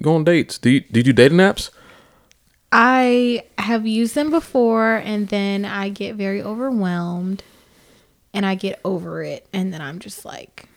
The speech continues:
Speaker 2: "No." Like, it's like, it's, like, fun for a couple days, and I'm like, "This is way too much." And I feel like the introvert in me is just like, "I can't do this."
Speaker 1: Yeah, I, I, I never, I never did dating apps. Um,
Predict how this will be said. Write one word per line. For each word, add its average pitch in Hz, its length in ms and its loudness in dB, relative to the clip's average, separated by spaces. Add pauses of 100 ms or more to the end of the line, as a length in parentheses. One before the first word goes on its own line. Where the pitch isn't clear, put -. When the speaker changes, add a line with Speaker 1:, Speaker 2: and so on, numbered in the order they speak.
(320)
Speaker 2:
"No." 175 300 -12
Like, 143 220 -6
it's 202 100 -4
like, 208 180 -2
it's, 208 140 -4
like, 202 240 -2
fun 208 260 0
for 226 180 -2
a 208 40 -2
couple 208 320 -2
days, 233 640 -2
and 196 180 -4
I'm 190 220 -2
like, 185 280 -4
"This 190 200 -6
is 180 280 -6
way 180 160 -2
too 196 200 -8
much." 185 720 -8 (920)
And 190 120 -4
I 185 80 -2
feel 190 160 -8
like 180 260 -6
the 190 180 -4
introvert 185 520 -4
in 190 180 -2
me 196 400 -2
is 180 140 -10
just - 220 -16
like, 71 340 -14 (420)
"I 202 100 -6
can't 180 280 -16
do 135 120 -20
this." - 460 -20 (640)
Speaker 1:
Yeah, 95 680 2
I, 139 120 2
I, 156 140 -2
I - 20 2
never, 226 220 2
I 208 40 2
never 220 160 2
did 202 200 2
dating 101 200 4
apps. - 360 -4 (680)
Um, 98 640 -2